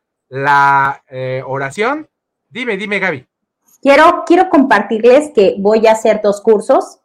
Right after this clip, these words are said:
Speaker 2: próximamente para el, para el mes de septiembre y los voy a manejar desde el punto de vista de biodescodificación desde lo psicológico para quienes estén interesados en esa área,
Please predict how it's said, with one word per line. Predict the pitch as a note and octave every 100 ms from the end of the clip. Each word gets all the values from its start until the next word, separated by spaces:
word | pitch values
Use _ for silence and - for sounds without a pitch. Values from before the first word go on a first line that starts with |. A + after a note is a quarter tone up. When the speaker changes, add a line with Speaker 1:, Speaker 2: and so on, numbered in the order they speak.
| _
Speaker 2:
próximamente | - F#3+ F#3+ A3 F#3 F3+ F3+ F#3 -
para | F3+ E3+
el, | F3
para | E3+ F3
el | F3+
mes | G3
de | G#3+
septiembre | G#3+ E3 - F3+ F3 A3+ A#3+
y | A3+
los | G3
voy | G3 A#3+
a | C#4
manejar | A#3 G#3 A3 G#3
desde | G3+
el | F3+
punto | - C#4 C4+
de | C#4
vista | B3 A#3 - A3+
de | F#3+ E3
biodescodificación | A3+ C#4+ D4 C4+ A#3 A3+ - F3 G3+
desde | G3+ F#3+ E3
lo | F3
psicológico | F3 D#3+ F3+ G3 A#3 - C#4
para | F3 E3
quienes | F3 E3 E3
estén | D#3+ G#3+
interesados | A#3+ A#3 F#3 G#3+ G#3 G#3
en |
esa | G3+ G3+ F#3
área, | F#3+ A#3+